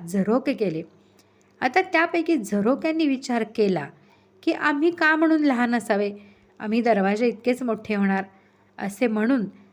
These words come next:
ते दरवाजे इतके मोठे झाले. खिडक्यांनीही तोच विचार केला आणि त्या सगळ्या दरवाजा इतक्या मोठ्या बनल्या. असे झाल्यावर त्या घराचे काय होईल? हे जसे योग्य नव्हे, तसे ज्या घरामध्ये प्रत्येकजण आपलेच मत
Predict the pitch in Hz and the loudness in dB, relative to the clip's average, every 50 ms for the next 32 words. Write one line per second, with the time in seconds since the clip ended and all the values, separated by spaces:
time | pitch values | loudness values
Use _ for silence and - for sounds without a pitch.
0 | _ _ _ _ - 220 226 196 214 202 190 175 185 202 214 214 262 240 240 - | _ _ _ _ -4 -2 0 2 2 2 2 0 0 -2 0 0 -2 -2 -2 -2
1 | - 254 240 233 208 202 - - - 226 240 208 214 190 170 165 175 175 - - | -4 -2 -2 -2 -2 -4 -6 -4 -2 0 0 2 0 0 -2 -2 -6 -8 -12 -18
2 | _ _ _ _ _ _ _ - - 302 294 302 302 - 330 330 339 339 349 330 | _ _ _ _ _ _ _ -4 0 2 2 2 2 2 2 2 2 2 2 2
3 | 349 370 349 349 349 349 349 311 302 294 - 277 262 247 247 247 220 208 208 202 | 2 2 2 2 2 2 2 0 -2 0 0 0 0 0 0 0 -2 0 -2 -2
4 | 202 - - - _ _ _ _ - 208 208 214 208 226 214 214 - - 233 214 | -6 -10 -18 -20 _ _ _ _ -8 -6 -6 -2 -2 -2 -2 -2 -4 -4 -4 -2
5 | 185 185 220 226 208 185 180 - - - _ _ _ _ _ _ - 214 208 196 | 0 0 0 2 0 0 -2 -8 -18 -20 _ _ _ _ _ _ -2 0 0 2
6 | 190 208 214 208 247 240 226 - - 247 240 233 226 208 214 - - 202 233 233 | 2 0 0 2 0 0 0 -2 -4 -4 -2 -2 -2 -4 -6 -8 -6 -4 -2 -2
7 | 233 226 196 190 185 180 180 185 - _ _ _ _ _ _ _ _ - - 196 | 0 0 0 0 0 -2 -4 -8 -14 _ _ _ _ _ _ _ _ -10 -8 -8
8 | 190 - - 254 277 294 277 262 254 233 202 196 196 196 190 190 196 - 190 185 | -8 -4 -2 -2 0 0 0 -2 -2 0 0 2 2 0 0 0 -2 -2 -2 0
9 | 196 190 196 175 170 - - 202 202 - 180 165 175 208 208 196 190 170 165 165 | 0 0 -2 -2 -4 -4 -6 -8 -8 -8 -8 -6 -4 -4 -2 -2 -2 -2 -4 -6
10 | - - _ _ _ _ _ _ _ _ _ _ _ - - 220 254 240 220 220 | -10 -16 _ _ _ _ _ _ _ _ _ _ _ -2 0 0 0 2 0 -2
11 | 208 208 - 226 202 196 202 214 247 254 247 277 302 277 247 226 196 185 180 170 | -2 -2 -4 -4 -2 0 0 -2 -2 -2 0 0 2 2 2 2 0 0 0 -2
12 | - - - _ _ _ _ _ _ _ _ _ _ - 208 202 - 214 190 170 | -4 -10 -18 _ _ _ _ _ _ _ _ _ _ -8 -8 -4 -4 -4 -4 -4
13 | - 202 190 214 233 196 185 180 185 165 165 185 208 214 220 214 226 226 220 - | -2 -2 0 0 -2 -2 -4 -4 -4 -4 -4 -4 -4 -2 -2 -2 -2 -2 0 0
14 | 202 190 196 - - 226 220 208 208 226 220 - - 196 196 196 - 226 240 269 | 0 -2 -2 -2 -2 -2 0 0 -2 -4 -6 -6 -6 -6 -8 -6 -2 0 0 0
15 | 254 262 - 247 262 | 0 -2 -4 -4 -4